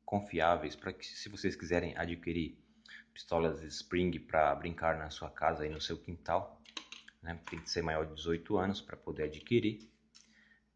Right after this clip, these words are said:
porque tem que deixar o, mandar a documentação pra eles. É, isso é, é regra aí brasileira, é lei.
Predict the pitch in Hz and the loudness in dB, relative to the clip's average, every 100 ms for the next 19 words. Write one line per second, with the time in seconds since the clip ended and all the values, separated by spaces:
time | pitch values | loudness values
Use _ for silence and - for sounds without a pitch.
0 | - 78 76 - - 80 78 - 80 78 | -8 -6 -6 -10 -10 -8 -6 -6 -8 -8
1 | 69 78 - - 73 76 76 80 73 73 | -6 -4 -2 -2 -2 -2 -4 -8 -12 -14
2 | 76 76 - _ - _ _ - - - | -16 -18 -20 _ -20 _ _ -6 -4 -8
3 | - _ - 82 82 78 78 85 82 87 | -16 _ -12 -8 2 2 2 0 -2 -2
4 | 85 95 - 104 101 127 123 123 123 - | 0 0 2 0 2 2 4 2 -2 -6
5 | - 73 73 76 - 87 73 78 71 71 | -10 -10 -10 -8 -4 -2 -4 -8 -10 -12
6 | - - - 87 85 80 82 82 82 90 | -14 -10 0 0 0 -2 -2 -4 -4 0
7 | 90 101 120 - - 78 80 101 - | 2 0 -2 -10 -16 -4 2 2 2